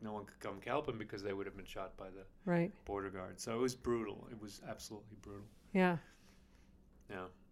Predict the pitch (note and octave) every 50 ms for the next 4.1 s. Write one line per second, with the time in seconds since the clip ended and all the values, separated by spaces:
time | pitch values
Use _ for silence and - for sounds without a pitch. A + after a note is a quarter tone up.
0 | - - - - C3+ B2+ C3+ C3+ A#2+ G2+ F#2 F#2 - - - C3 A#2 A2+ A2 -
1 | C#3 A#2+ - - D3 B2 B2 A#2+ A2+ A2+ A2+ - B2+ B2 A#2+ - - - - -
2 | A#2+ A#2 A2+ A2+ - A#2 G#2 G2+ G#2+ A2 G#2 G#2+ G#2+ G#2+ G#2+ G#2 - A2 G2+ G2+
3 | G2+ G2 F#2+ G2+ G#2+ G#2 G#2 G2+ - - - A2+ G#2+ G2 - - - G2 F#2 F2+
4 | F#2